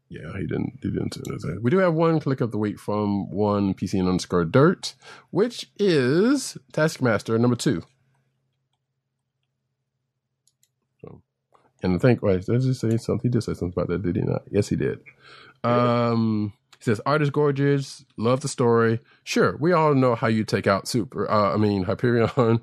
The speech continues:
Speaker 1: <laughs> but you actually start to admire Taskmaster for doing it his way in this issue." And I agree with that. Uh, my only thing is Phil Coulson dead. Oh, actually, I should've, I d-, didn't see that part. Is Phil Coulson dead or isn't he? In the movies and the comics, I honestly don't know. Him.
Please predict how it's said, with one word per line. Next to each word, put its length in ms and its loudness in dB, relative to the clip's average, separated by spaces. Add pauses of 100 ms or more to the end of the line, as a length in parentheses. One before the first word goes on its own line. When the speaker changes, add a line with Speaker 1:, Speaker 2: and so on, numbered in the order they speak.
(160)
Speaker 1:
<laughs> 160 -18
but 200 0
you 80 2
actually 500 2
start 300 -2
to 100 -2
admire 500 2
Taskmaster 640 -2
for 220 -2
doing 260 0
it 60 -2
his 160 -4
way 260 -2
in 160 -2
this 160 -8
issue." 320 -10
And 80 -4
I 80 4
agree 240 -4
with 120 -8
that. 260 -6 (440)
Uh, 440 0
my 160 0
only 200 4
thing 260 2
is 560 -2 (340)
Phil 280 -2
Coulson 340 0
dead. 140 2
Oh, 180 2
actually, 240 0
I 40 2
should've, 340 -2 (100)
I 80 0
d-, 100 -8 (280)
didn't 320 0
see 140 -2
that 140 0
part. 220 -2
Is 140 -2
Phil 200 2
Coulson 320 0
dead 300 2
or 180 -2
isn't 340 -2
he? 180 -4 (220)
In 180 0
the 80 -2
movies 360 2
and 80 -2
the 40 -8
comics, 340 2
I 80 -6
honestly 260 -2
don't 220 -4
know. 100 -2
Him. 200 -4